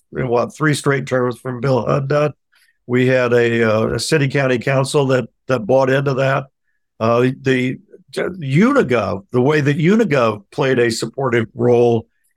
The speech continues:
in, uh, allowing Indianapolis to, uh, pursue this, uh, sports initiative, uh, was hugely important.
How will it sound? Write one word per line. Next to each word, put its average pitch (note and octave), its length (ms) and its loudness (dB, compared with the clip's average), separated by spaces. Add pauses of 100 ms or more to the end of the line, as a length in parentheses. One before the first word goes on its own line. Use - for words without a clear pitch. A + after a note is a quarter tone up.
(160)
in, B2+ 220 0
uh, C3 200 0
allowing C3+ 500 2
Indianapolis B2+ 640 0
to, B2 420 2
uh, A2+ 60 2
pursue B2+ 440 -2
this, A#2 460 -4
uh, A#2 40 -6
sports C3 440 -2
initiative, A2+ 500 -2 (540)
uh, A#2 340 2
was A#2 260 0
hugely C#3+ 320 2
important. A2 400 -2